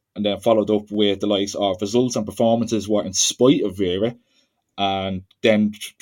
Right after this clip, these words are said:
e-, the, that herself and Katie McCabe even raised these concerns as far back as twenty twenty and following the Euro twenty twenty-two, uh, qualifying campaign. And I th-, think even one of the headlines I seen was that,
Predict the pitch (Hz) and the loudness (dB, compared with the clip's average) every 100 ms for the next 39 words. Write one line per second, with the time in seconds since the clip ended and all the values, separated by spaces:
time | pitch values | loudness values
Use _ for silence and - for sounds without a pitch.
0 | _ _ 123 117 104 113 107 104 98 - | _ _ 2 2 2 -2 0 0 -2 0
1 | 104 101 - 120 120 113 117 107 104 104 | 0 0 4 2 4 -2 0 0 0 0
2 | 107 101 98 95 113 104 95 104 117 123 | 2 2 0 -4 -4 -2 0 4 4 4
3 | 120 - 113 104 104 104 98 95 - - | 0 -4 -4 -4 -6 -4 -6 -6 -12 -2
4 | 101 101 95 104 101 - - 98 98 92 | 0 0 2 0 -2 -6 -6 -2 -2 -4
5 | - 107 101 101 - 110 113 120 104 - | -6 -4 -4 -6 0 0 2 -2 -2 -8
6 | 98 92 95 - - 117 113 104 101 95 | -8 -8 -8 -12 -4 2 4 2 -2 -6
7 | 95 98 95 95 - - - - 101 110 | -6 -4 -2 -4 -8 -20 -20 -8 0 2
8 | 101 98 - 104 98 104 101 101 104 95 | 2 -2 -2 -4 -4 -6 -4 -4 -2 -4
9 | 95 - 101 98 90 95 92 90 - 107 | -6 -4 -2 -2 -4 -4 -4 -4 0 0
10 | 101 101 95 92 - 95 95 - 98 92 | 2 -4 -8 -8 -8 -8 -8 -6 -6 -6
11 | 92 _ _ _ _ - 92 87 85 - | -8 _ _ _ _ -8 -6 -6 -8 -10
12 | - _ _ _ - - 101 90 92 90 | -14 _ _ _ -14 -10 -6 -6 -6 -6
13 | 90 98 90 90 87 92 90 101 92 87 | -4 -2 -2 -2 -2 -2 0 0 -2 -2
14 | 87 85 - 92 90 | -6 -6 -4 -4 -4